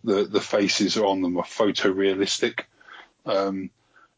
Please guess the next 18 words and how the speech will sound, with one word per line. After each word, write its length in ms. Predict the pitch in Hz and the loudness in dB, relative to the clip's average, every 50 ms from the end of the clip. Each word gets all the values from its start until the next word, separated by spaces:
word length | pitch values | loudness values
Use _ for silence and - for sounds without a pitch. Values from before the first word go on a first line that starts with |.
| _ _ _ _ - | _ _ _ _ -4
again, 320 | 120 107 - 113 95 92 98 | -2 -2 0 -2 -2 -2 -2
you 80 | 101 | -2
know, 80 | 95 87 | -2 -2
you're 160 | 90 95 95 | -2 -4 -6
probably 280 | - - 117 104 95 90 | -4 -2 0 0 2 2
not 160 | 98 104 101 | 0 0 0
looking 400 | 101 98 - - - - 95 92 | 0 -2 -2 -4 -4 -2 -2 -2
to 80 | - - | -2 0
get 180 | - 95 - - | -2 -2 -2 -2
that 160 | 85 85 - | -4 -6 -4
finish 360 | - - 98 95 92 - - | -2 0 0 2 2 0 0
on 140 | 107 95 95 | 0 0 0
your 100 | 92 95 | 0 0
models, 460 | 104 113 104 104 95 95 101 101 - | 0 0 0 0 2 0 0 0 -2
but 300 | - - 98 98 - - | -4 -2 -2 -2 -2 -4
again, 420 | 95 - 107 104 104 - - - | -4 -2 -2 -2 -2 -2 -4 -2
the, 240 | 104 98 98 98 87 - | 0 0 2 0 0 -4
the, 200 | - - 98 95 | -6 -4 -4 -4